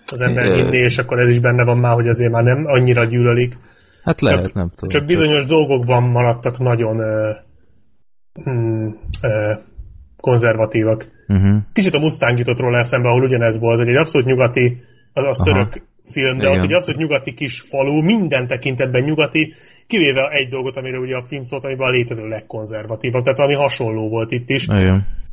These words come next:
Speaker 1: Ö, nagyon érdekes volt nekem, tényleg, tehát annyira nagyon nem maradt meg belőle sok minden, tehát így a
Speaker 2: Mhm.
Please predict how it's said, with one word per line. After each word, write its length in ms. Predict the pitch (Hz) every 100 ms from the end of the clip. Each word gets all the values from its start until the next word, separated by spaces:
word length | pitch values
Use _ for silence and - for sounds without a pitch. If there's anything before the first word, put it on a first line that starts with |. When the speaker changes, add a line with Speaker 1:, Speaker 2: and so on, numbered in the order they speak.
| -
Speaker 1:
Ö, 320 | - 131 131 139
nagyon 240 | 202 151
érdekes 400 | 160 151 151 151
volt 180 | 175 170
nekem, 280 | 180 196 196
tényleg, 280 | 240 147
tehát 180 | - 160 -
annyira 360 | 196 254 208
nagyon 320 | 180 190 139
nem 480 | 139 139 120 117 113 - - - _ _ _ _ _ _
maradt 420 | 160 139 131 127
meg 240 | 160 123
belőle 320 | 117 110 110
sok 260 | 104 120 117
minden, 420 | 113 104 104 110
tehát 240 | 120 123 123
így 180 | 131
a 220 | 131 131 - _
Speaker 2:
Mhm. 280 | 98 95